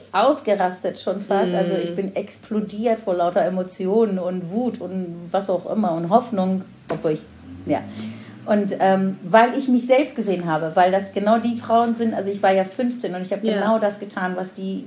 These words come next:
Speaker 1: die Mädels heute im Iran auch machen. Nur ich war halt, genau, das war halt in der anderen Zeit. Ich war, es gab nicht viele, genau.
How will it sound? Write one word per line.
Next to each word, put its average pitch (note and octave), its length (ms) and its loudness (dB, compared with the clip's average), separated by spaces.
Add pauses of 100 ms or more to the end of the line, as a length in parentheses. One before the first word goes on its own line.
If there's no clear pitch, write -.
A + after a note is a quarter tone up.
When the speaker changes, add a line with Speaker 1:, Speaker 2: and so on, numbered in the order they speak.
Speaker 1:
die F3+ 180 -10
Mädels F#3 440 -2 (120)
heute F#3 300 4
im E3+ 420 -4
Iran E3 480 0
auch D3+ 180 -2 (120)
machen. E3+ 560 -2 (560)
Nur F3+ 140 0
ich E3+ 160 -2
war D#3+ 100 6
halt, E3+ 200 4 (280)
genau, C#3+ 260 2
das C3+ 200 -6
war D#3 100 2
halt E3+ 160 -2
in F3 80 -4
der E3 80 -4
anderen E3 320 -6
Zeit. F#3+ 380 0
Ich - 160 -20
war, D3 340 2 (500)
es - 140 -10
gab E3 180 4
nicht F3 160 -2
viele, G3 560 4 (920)
genau. - 160 -8